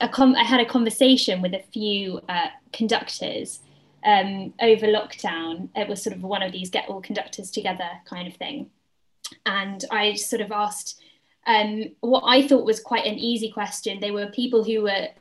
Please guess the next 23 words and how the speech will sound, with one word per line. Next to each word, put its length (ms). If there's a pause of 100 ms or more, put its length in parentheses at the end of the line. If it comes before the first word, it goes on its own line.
(260)
slightly 340
more 160
advanced 440
than 100
I 140
was 360
in, 420
um, 420 (260)
career. 340
And 140
I 120
said, 280 (200)
um, 200
"How 220
has 120
opera 240
changed, 680 (500)
um, 500
in 160
your, 540
in 100
your 140
careers?" 520